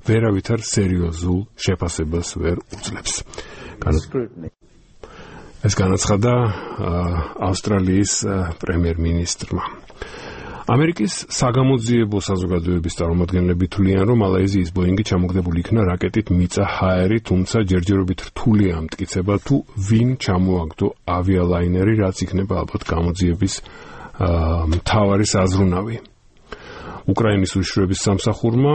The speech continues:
Speaker 1: მალაიზიის სამგზავრო თვითმფრინავის ჩამოვარდნის გამო აღძრა სისხლის სამართლის საქმე ტერორისტული აქტის მუხლით. მინდა გაგაცნოთ, რა განაცხადა გერმანიის კანცლერმა ანგელა მერკელმა. მან თქვა, რომ პირველ რიგში სასწრაფოდ უნდა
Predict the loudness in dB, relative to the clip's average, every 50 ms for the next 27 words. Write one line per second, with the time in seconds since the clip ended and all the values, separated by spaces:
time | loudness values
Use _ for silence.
0 | 2 2 0 2 2 2 0 2 2 0 0 2 0 0 0 2 2 2 2 0
1 | 0 -2 -6 -6 -2 0 0 0 0 0 -2 -4 -6 -8 -4 -2 -2 -2 -2 -2
2 | 0 2 4 4 4 4 4 2 2 2 2 2 2 2 2 2 4 2 2 0
3 | -2 -2 -2 -2 -2 -2 0 0 0 0 2 -2 -2 0 0 2 2 2 2 0
4 | -2 -4 -2 -2 -2 0 2 2 0 0 0 -6 _ _ -4 0 2 2 4 4
5 | 4 4 2 0 -2 -8 -6 -4 -2 0 0 -2 -2 -2 -4 -6 -4 -4 -4 -4
6 | 0 0 0 0 0 -4 -8 -10 -12 -14 -14 -14 -16 -18 -20 -20 -20 -20 -20 -18
7 | -18 -18 -16 -18 -16 -16 -16 -16 -16 -18 -18 -18 -20 -20 -20 -4 0 2 2 4
8 | 4 4 2 2 2 2 0 0 2 2 2 2 4 2 2 0 0 0 0 0
9 | 2 2 2 4 4 4 4 4 4 2 0 0 -2 -2 -2 -2 0 0 0 2
10 | 2 2 4 2 2 2 2 2 2 2 2 2 2 2 2 0 0 0 2 4
11 | 4 4 4 4 4 4 4 2 0 -2 -2 -2 0 0 2 2 2 2 2 2
12 | 0 2 2 2 2 0 0 -4 -4 0 0 0 0 0 0 -2 -2 0 0 -2
13 | -2 0 2 2 2 4 4 4